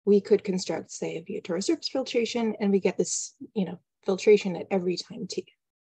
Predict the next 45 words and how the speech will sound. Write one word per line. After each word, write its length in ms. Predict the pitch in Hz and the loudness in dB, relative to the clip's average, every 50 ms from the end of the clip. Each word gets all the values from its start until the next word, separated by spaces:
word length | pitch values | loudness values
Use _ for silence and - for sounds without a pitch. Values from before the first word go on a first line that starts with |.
| _ _ _ - - - - - _ _ | _ _ _ -20 -20 -20 -20 -20 _ _
And 240 | - 202 196 202 185 | 2 4 6 6 4
so 440 | - - 196 165 165 170 170 156 - _ _ _ _ - | 2 0 -2 -2 -2 -2 -4 -6 -8 _ _ _ _ -6
there's 140 | 170 160 190 | -2 0 2
already 520 | 214 233 226 202 202 185 - 175 175 196 | 4 4 6 6 6 4 4 2 2 2
a 60 | 208 | 0
nice 320 | 196 175 170 170 - - - | 0 0 -2 -2 -4 -4 -2
way 260 | 156 151 143 135 160 | -2 0 0 0 -2
of 100 | 165 - - _ _ _ | -4 -6 -12 _ _ _
dealing 240 | - - 190 175 165 | 0 2 2 4 4
with 140 | 156 151 185 | 2 4 6
this 180 | 220 220 - - | 6 4 4 2
special 260 | - 143 - 156 160 | -2 -2 -2 -2 -2
case. 500 | - - 139 - 240 240 - - - - _ _ _ | 0 2 4 4 4 4 2 -2 -8 -10 _ _ _
It's 140 | - - | -4 -2
a 60 | - 185 | 0 2
vineyard. 400 | 247 233 196 - - - 190 - _ _ _ _ _ _ _ - - _ _ | 4 4 4 4 2 0 -4 -8 _ _ _ _ _ _ _ -20 -20 _ _
So 420 | - - - 160 160 156 160 180 - - | -6 -4 -2 -2 0 -2 -4 -6 -2 0
if 140 | 226 208 - | 2 4 6
I 140 | 220 226 233 | 6 6 6
have 260 | 220 208 180 175 175 | 6 4 2 2 2
some 220 | - - 202 180 | 0 -2 -2 -2
sort 180 | 180 - 190 165 | -2 -2 -2 -2
of 160 | 180 170 - - _ - - | -4 -6 -10 -10 _ -6 -6
time 380 | - - - 180 170 165 165 | -6 -4 -4 -2 0 0 4
varying 520 | 160 196 240 269 262 220 196 180 175 180 185 | 6 6 6 8 8 8 8 8 4 2 0
filtration, 680 | - 147 139 156 - - - - - 202 214 262 294 - _ _ _ _ _ _ _ _ _ | 0 -2 -2 -2 -4 -6 -6 -6 -4 -2 -2 -2 -2 -2 _ _ _ _ _ _ _ _ _
where 160 | - 165 151 | -2 0 0
at 80 | 156 160 | 0 0
every 160 | 156 160 160 | 2 2 0
time 240 | - - 180 170 175 | 0 0 -2 -2 -2
t 220 | - - 156 - | 0 0 0 0
I 40 | 185 | 0
have 120 | 160 - - | 0 -4 -6
a 60 | - | -4
filtration, 640 | - 214 240 - - 339 339 - 320 302 302 294 - _ _ _ _ _ - | -2 -2 2 4 6 6 6 8 8 8 8 6 4 _ _ _ _ _ 4
we 80 | 226 214 | 4 6
can 160 | - 226 214 | 6 8 8
then, 280 | 202 190 185 190 185 - _ _ | 8 8 6 4 2 -2 _ _
uh, 160 | 202 190 185 175 - | -4 -2 -2 -2 2
compute 300 | - 214 190 - - - | 4 4 4 4 4 2
persistent 440 | - 180 - 190 185 - - 240 247 | 2 2 0 0 -4 -4 -2 0 0
homology 300 | 254 247 247 240 214 220 | 2 4 4 6 8 8
at 60 | 196 | 6
every 180 | 151 151 151 160 | 6 4 2 0
time, 400 | - - 220 208 202 196 202 | 0 0 2 2 2 2 0